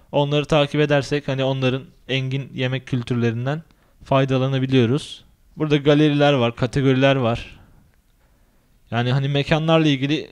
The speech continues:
çok fazla şeyler var. Sodexo'lu mekanlar var. Mesela bu mekanda Sodexo geçiyor mu diye girerken böyle çekine çekine artık sormanıza gerek kalmaz.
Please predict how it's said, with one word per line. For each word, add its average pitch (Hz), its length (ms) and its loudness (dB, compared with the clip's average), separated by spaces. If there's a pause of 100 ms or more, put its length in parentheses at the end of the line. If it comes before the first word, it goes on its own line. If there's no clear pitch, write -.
(120)
çok 160 260 0
fazla 131 320 0
şeyler 131 380 -2
var. 123 300 -4 (520)
Sodexo'lu 156 580 0
mekanlar 151 480 -2
var. 117 120 0
Mesela 117 260 -4
bu 123 80 -4
mekanda 123 400 -6
Sodexo 123 480 -2
geçiyor 120 340 -2
mu 123 120 -4
diye 123 100 0
girerken 120 500 -2
böyle 113 180 0
çekine 120 380 -6
çekine 120 300 -6
artık 113 360 -8 (180)
sormanıza 120 460 -6
gerek 120 300 -6
kalmaz. 123 500 -10